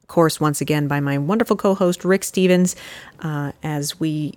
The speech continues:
continue on with this episode. Rick, I think first we have to say thank you once again to Danny Briere for joining us in that last segment. What a tremendous interview. What a great perspective. And, uh,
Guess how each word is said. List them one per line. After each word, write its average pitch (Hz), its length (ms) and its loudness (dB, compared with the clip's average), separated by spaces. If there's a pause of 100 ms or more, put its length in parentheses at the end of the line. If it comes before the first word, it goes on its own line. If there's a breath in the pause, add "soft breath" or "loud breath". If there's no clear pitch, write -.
(100)
continue 277 500 2
on 214 280 6
with 196 180 6
this 196 200 2
episode. 196 480 4
Rick, 214 200 6
I 208 60 6
think 220 180 2
first 208 380 4
we 185 100 8
have 185 280 4
to 185 80 -6
say 170 380 4
thank 220 500 0
you 220 320 4
once 190 360 4
again 170 340 4
to 170 100 0
Danny 170 260 4
Briere 160 480 4
for - 160 0
joining 170 400 2
us 165 160 0
in 151 80 0
that 151 160 2
last 160 300 -2
segment. 156 400 2 (400 loud breath)
What 247 180 6
a 311 60 2
tremendous 214 500 4
interview. 190 640 4
What 180 160 6
a - 20 4
great 165 420 4
perspective. 175 840 2
And, 151 380 0
uh, 147 320 0